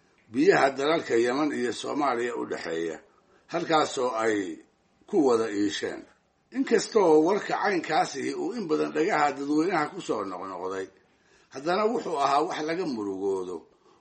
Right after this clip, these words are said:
oo in la ismoogeysiiyo ama la iska indha tiraa aanay suuragal ahayn. Si kastaba ha ahaatee, dhacdadaas naxdinta leh iyada oo aan weli la shaacin,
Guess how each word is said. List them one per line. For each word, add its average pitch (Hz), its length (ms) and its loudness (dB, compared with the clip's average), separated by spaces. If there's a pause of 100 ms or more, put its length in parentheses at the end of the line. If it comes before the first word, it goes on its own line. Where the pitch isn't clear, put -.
oo 151 200 4
in 226 140 2
la 175 120 0
ismoogeysiiyo 127 960 0
ama 156 260 2
la 156 140 -2
iska 180 300 -2
indha 113 220 -6
tiraa 110 320 -4
aanay 110 240 -2
suuragal 110 500 -6
ahayn. 92 340 -4 (120)
Si - 200 0
kastaba 156 460 2
ha 156 160 4
ahaatee, 107 580 0 (500)
dhacdadaas 175 520 0
naxdinta 151 480 -4
leh 147 160 -4
iyada 175 320 2
oo 151 160 0
aan 143 240 2
weli 151 240 2
la 123 160 -2
shaacin, 92 540 -4